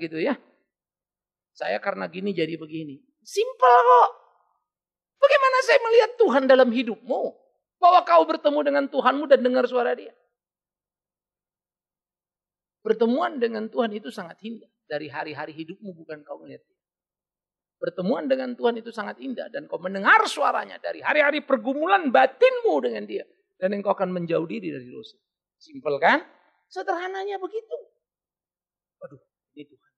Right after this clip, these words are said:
Iya, ini salah. Nggak jadi. Itu loh dengar suara Tuhan.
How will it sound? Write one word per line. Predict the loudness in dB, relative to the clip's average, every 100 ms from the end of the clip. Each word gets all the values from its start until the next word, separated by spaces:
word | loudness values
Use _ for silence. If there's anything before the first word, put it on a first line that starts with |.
| _ _ _ _ _ _
Iya, | -10 -10
ini | -12
salah. | -16 -20 _ _ _ _ _ _ _ _ _ _ _ _ _ _
Nggak | -16 -10
jadi. | -8 -4 -2 -2 -4 -10 _ _ _ _ _ _ _ _ _ _ -12
Itu | 0 4
loh | 4
dengar | 4 2 -2
suara | -2 -4
Tuhan. | -6 -10